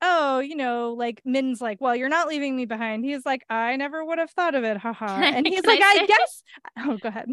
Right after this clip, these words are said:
Speaker 2: that, no, I think you're gonna say the same thing. I laughed
Speaker 1: Yeah.
Speaker 2: so hard at the, like, "I haven't been very forthcoming, I suppose."
Speaker 1: <laughs> I
Speaker 2: It's like, yeah,
Speaker 1: know.
Speaker 2: that's it. That's every Rand
Speaker 1: <laughs>
Speaker 2: P O V.
Speaker 1: Yes.
Speaker 2: One
Speaker 1: And I was,
Speaker 2: sentence.
Speaker 1: I love how she's like, "I know what we're doing. Like, first you took me to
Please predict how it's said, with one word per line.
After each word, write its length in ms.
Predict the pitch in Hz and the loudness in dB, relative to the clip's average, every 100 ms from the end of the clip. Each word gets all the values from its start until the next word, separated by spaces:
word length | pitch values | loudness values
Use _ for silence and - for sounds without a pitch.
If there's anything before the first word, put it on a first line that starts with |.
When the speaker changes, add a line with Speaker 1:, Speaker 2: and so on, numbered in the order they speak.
| - | 2
Speaker 2:
that, 260 | 247 233 254 | 4 4 4
no, 180 | 277 | 4
I 120 | 233 247 | 6 4
think 120 | 269 | 4
you're 100 | 285 | 4
gonna 100 | 285 | 4
say 200 | 311 262 | 4 2
the 100 | 254 262 | 2 2
same 260 | 233 226 | 2 2
thing. 180 | 220 196 | 2 2
I 120 | - | 2
laughed 180 | 220 240 | 2 0
Speaker 1:
Yeah. 80 | 226 | 0
Speaker 2:
so 260 | 220 240 240 | -2 -2 2
hard 320 | 247 214 208 | 2 2 2
at 120 | 208 | -2
the, 100 | 214 | -4
like, 340 | 208 208 208 - _ _ _ | -4 -2 -4 -6 _ _ _
"I 80 | 269 | -4
haven't 360 | 311 427 453 311 | 4 4 4 2
been 160 | 370 294 | 2 4
very 180 | 277 | 2
forthcoming, 640 | 294 240 247 - 294 285 185 | 2 -2 -4 -2 -2 0 0
I 100 | 170 | -2
suppose." 560 | - - 180 180 226 | -2 -2 2 2 2
Speaker 1:
<laughs> 140 | 311 - | 0 -2
I 180 | 302 277 | -4 0
Speaker 2:
It's 100 | 381 277 | 2 2
like, 160 | 247 277 | 2 2
yeah, 140 | 254 | 0
Speaker 1:
know. 40 | 185 | 2
Speaker 2:
that's 240 | 233 - | -2 0
it. 180 | 233 - | -6 -2
That's 180 | 226 214 | -2 -2
every 320 | - 247 247 277 | -2 0 0 0
Rand 300 | 233 226 226 | 2 0 2
Speaker 1:
<laughs> 40 | |
Speaker 2:
P 140 | 233 185 | 0 2
O 80 | |
V. 180 | 185 - | 0 0
Speaker 1:
Yes. 120 | - - - | 2 2 2
Speaker 2:
One 120 | 285 - 302 _ 269 - - - 440 539 466 | 0 0 -4 _ -20 -20 -12 -6 -6 -6 0
Speaker 1:
And 160 | 349 370 | 4 6
I 160 | 370 480 | 8 8
was, 80 | 440 | 4
Speaker 2:
sentence. 260 | - 240 - | 0 -12 -16
Speaker 1:
I 40 | - | 0
love 460 | 453 415 453 523 508 | 4 6 6 6 6
how 80 | 480 | 4
she's 220 | 392 381 | 2 4
like, 280 | 359 320 - - - _ _ _ | 4 2 0 -20 -20 _ _ _
"I 180 | 240 294 539 392 | 0 4 4 4
know 240 | 392 466 | 4 4
what 200 | 392 262 | 4 2
we're 220 | 285 294 | 0 -2
doing. 540 | 247 359 285 214 214 220 | -2 -4 -4 -6 -8 -6
Like, 200 | 226 240 | -6 -6
first 540 | - 269 349 - - | 0 2 2 0 -6
you 220 | 381 427 | 2 2
took 240 | 427 403 381 | 4 -2 0
me 120 | 453 | -2
to 60 | 440 | 0